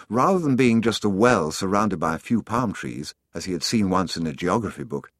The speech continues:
was much larger than many towns back in Spain. There were three hundred wells,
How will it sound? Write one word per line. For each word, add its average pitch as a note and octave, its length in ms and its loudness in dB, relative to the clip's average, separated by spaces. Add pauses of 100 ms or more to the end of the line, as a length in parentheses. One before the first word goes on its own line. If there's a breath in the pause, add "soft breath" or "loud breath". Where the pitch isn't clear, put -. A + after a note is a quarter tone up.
(140)
was A2 160 -6
much F3+ 320 2
larger B2 400 2
than G#2+ 180 2
many C3+ 240 2
towns A2+ 480 -2
back B2+ 200 -2
in B2+ 100 0
Spain. C3+ 600 -4 (720 soft breath)
There F3+ 120 -4
were E3+ 100 2
three B3 440 0
hundred D#3 580 0
wells, B2 640 -2